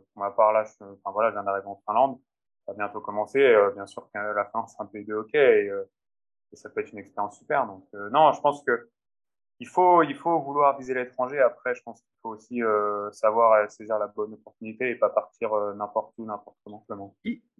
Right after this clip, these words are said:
Speaker 2: qui aide pour partir ? Tu disais, j'ai été aidé, euh, pour partir. C'est, c'est quoi ? C'est des agents, c'est des coachs,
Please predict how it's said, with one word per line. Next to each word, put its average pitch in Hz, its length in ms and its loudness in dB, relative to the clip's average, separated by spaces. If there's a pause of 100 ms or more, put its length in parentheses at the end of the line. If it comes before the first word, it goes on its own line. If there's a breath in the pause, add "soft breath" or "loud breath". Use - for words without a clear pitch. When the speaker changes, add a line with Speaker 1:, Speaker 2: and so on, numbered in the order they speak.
(140)
Speaker 2:
qui 214 220 -4
aide 151 260 8
pour 120 180 -2
partir ? 127 300 4
Tu 135 120 -10
disais, 143 300 2
j'ai 123 160 2
été 117 220 -2
aidé, 135 420 -4
euh, 107 300 2
pour - 220 -18
partir. - 360 -6
C'est, - 200 -8
c'est 117 100 -8
quoi ? 104 180 10
C'est - 180 -4
des 117 180 6
agents, 123 340 10
c'est 131 160 -2
des 113 160 4
coachs, 135 560 8